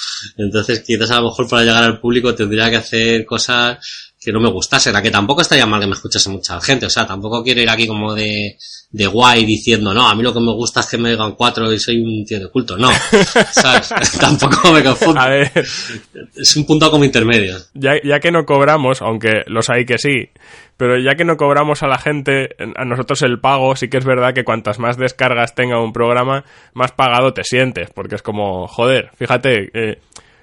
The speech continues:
Speaker 2: eh, esto es complicado y ahora hablaremos, mm, aunque sea un podcast, eh, que te da más libertad que la radio, es complicado grabar, es complicado reunirse, eh, y tú estás dedicando ahí muchas horas.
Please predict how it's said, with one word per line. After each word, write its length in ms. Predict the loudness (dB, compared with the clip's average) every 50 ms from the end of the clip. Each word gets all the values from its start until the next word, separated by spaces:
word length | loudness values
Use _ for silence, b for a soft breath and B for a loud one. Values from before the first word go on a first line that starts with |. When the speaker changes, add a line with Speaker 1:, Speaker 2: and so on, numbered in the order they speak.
| b b b -2
Speaker 2:
eh, 120 | -2 0 -2
esto 220 | -4 -2 0 0
es 60 | 0
complicado 680 | 0 -2 -4 -4 -4 -6 -4 -2 0 0 2 0 0 0
y 60 | 0
ahora 140 | 0 0 0
hablaremos, 580 | 2 2 0 0 0 0 -2 -4 -4 -6 -8 -12
mm, 300 | -14 -14 -14 -12 -12 -10 -8
aunque 200 | -6 -6 -4 -4
sea 140 | -2 -2 0
un 180 | 0 0 0 0
podcast, 560 | -2 -2 -2 -2 -2 0 0 0 -2 -4 -8 -20 -20 -16
eh, 440 | -12 -8 -6 -4 -4 -4 -4 -6 -6 -6
que 100 | -8 -6
te 100 | -4 -4
da 100 | -4 -2
más 180 | -2 -2 -2 -2
libertad 440 | 0 0 0 0 0 0 -2 -2
que 80 | 0 -2
la 120 | -2 0
radio, 360 | 0 0 0 0 0 0 -2 -4
es 100 | -6 -8
complicado 600 | -6 -4 -4 -4 -4 -4 -2 0 0 2 0 0
grabar, 400 | -2 -2 0 0 2 2 2 0
es 80 | -2 -4
complicado 500 | -6 -6 -6 -6 -4 -2 0 0 0 0
reunirse, 800 | -2 -2 -2 -2 -2 -2 -2 -2 -4 -4 -2 -2 -2 -4 -6 -8 B B B B B B B B B
eh, 720 | 0 2 2 4 4 2 2 2 2 0 0 0 -2 -4
y 80 | -4 -4
tú 100 | -2 -2
estás 220 | -2 0 0 0
dedicando 480 | 2 0 0 0 0 0 0 0 2 2
ahí 180 | 2 2 0
muchas 380 | 0 -2 -2 -2 -4 -4 -2 -2
horas. 320 | 0 0 0 -2 -4 -6